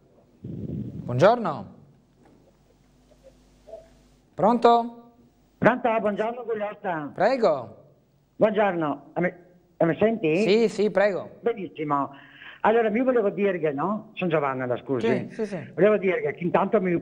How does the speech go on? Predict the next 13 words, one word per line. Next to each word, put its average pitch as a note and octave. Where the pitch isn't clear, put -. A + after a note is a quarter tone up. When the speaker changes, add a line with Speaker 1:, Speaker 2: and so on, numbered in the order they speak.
Speaker 2:
devo D#3+
parlare D#3+
cinque F#3
giorni E3+
con D3+
l'I D3+
N -
P -
S -
e E3
se C#3
sta D3+
possibile, F#3+